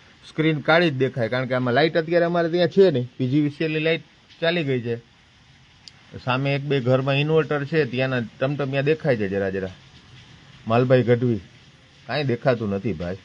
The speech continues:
દેખાવાનું કાંઈ છે જ નહીં. આમાં હું કહું ઈ જ તમારે સાંભળવાનું છે, બાકી ક્યારેક ક્યારેક વીજળી થાય ત્યારે ઝાડવા દેખાય એટલે સમજી લેવાનું તમારો વરસાદ ચાલુ છે.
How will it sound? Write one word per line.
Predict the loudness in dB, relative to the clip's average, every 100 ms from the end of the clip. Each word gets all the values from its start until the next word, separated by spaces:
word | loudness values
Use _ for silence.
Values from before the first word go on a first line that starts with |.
| _ -20 -20 -20 -20 -6
દેખાવાનું | -4 2 6 6 4 2
કાંઈ | 2
છે | 2 2 2
જ |
નહીં. | 0 0 -2 -8 _ _ _ _ _ _ -20 -20 -20 -4
આમાં | 0 4
હું | 4 4
કહું | 4 6
ઈ | 4
જ |
તમારે | 2 2 2
સાંભળવાનું | 2 2 4 6 6 4 0
છે, | 0
બાકી | -2 -2 -2
ક્યારેક | 2 2 2
ક્યારેક | 2 2
વીજળી | 2 4 4 4
થાય | 2 2
ત્યારે | 2 0
ઝાડવા | 2 2 2 0
દેખાય | 0 0 0
એટલે | 0
સમજી | 0 2
લેવાનું | 2 0 -2
તમારો | -4 -4 -4
વરસાદ | -6 -6 -6
ચાલુ | 0 2 2
છે. | 0